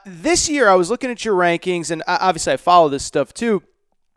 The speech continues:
And we got Duke, Kentucky, Carolina, one, two, three. And I know, again, Kentucky and Duke are always there, and I know it's early. Things can change in the spring. I just thought that was kinda interesting that those three programs are not only recruiting at the level that at least Duke and Kentucky, they always do,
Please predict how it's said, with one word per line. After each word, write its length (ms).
And 160
we 100
got 300
Duke, 320
Kentucky, 580
Carolina, 680
one, 420
two, 340
three. 500
And 140
I 120
know, 200
again, 540
Kentucky 440
and 80
Duke 240
are 120
always 320
there, 500
and 100
I 80
know 180
it's 120
early. 380
Things 320
can 160
change 320
in 80
the 80
spring. 500
I 100
just 240
thought 160
that 160
was 120
kinda 220
interesting 400
that 140
those 300
three 240
programs 840
are 100
not 200
only 160
recruiting 480
at 80
the 100
level 460
that 200
at 160
least 320
Duke 220
and 80
Kentucky, 380
they 120
always 440
do, 320